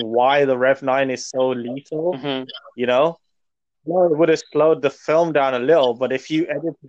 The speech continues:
Speaker 1: it and kind of composed it, a sequence in a special way,
Speaker 2: Mm-hmm.
Speaker 1: where it's, like, almost like they're kind of jumping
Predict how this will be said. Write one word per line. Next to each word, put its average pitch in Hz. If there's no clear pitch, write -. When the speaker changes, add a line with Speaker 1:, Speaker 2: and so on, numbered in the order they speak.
Speaker 1:
it 113
and 123
kind 127
of 123
composed 143
it, 113
a -
sequence 147
in 120
a -
special 135
way, 139
Speaker 2:
Mm-hmm. 147
Speaker 1:
where 127
it's, 123
like, 127
almost 135
like -
they're 123
kind 139
of 131
jumping 143